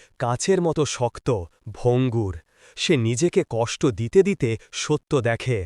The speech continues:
কিন্তু এরপর ঘটনা অদ্ভুত। অনিকেত সেল তেরোর সামনে দাঁড়ায়। সে দরজা খোলে, সেল ভিতরে যায়। কিন্তু স্ক্রিনে দেখা যাচ্ছে না সে সেলের ভিতরে কার সঙ্গে কথা বলছে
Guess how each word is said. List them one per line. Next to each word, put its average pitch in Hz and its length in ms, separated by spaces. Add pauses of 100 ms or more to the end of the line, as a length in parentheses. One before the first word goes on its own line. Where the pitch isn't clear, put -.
(400)
কিন্তু 160 340 (360)
এরপর 175 480
ঘটনা 175 440
অদ্ভুত। 113 600 (520)
অনিকেত 185 440
সেল 143 340
তেরোর 123 340
সামনে 127 460
দাঁড়ায়। 101 460 (280)
সে - 180
দরজা 117 460
খোলে, 120 420 (260)
সেল 170 380
ভিতরে 160 440
যায়। 95 340 (400)
কিন্তু 170 400 (440)
স্ক্রিনে 170 480
দেখা 113 340
যাচ্ছে 139 380
না 113 160 (180)
সে - 200
সেলের 143 420
ভিতরে 160 420
কার 117 240
সঙ্গে 147 420
কথা 104 320
বলছে 131 420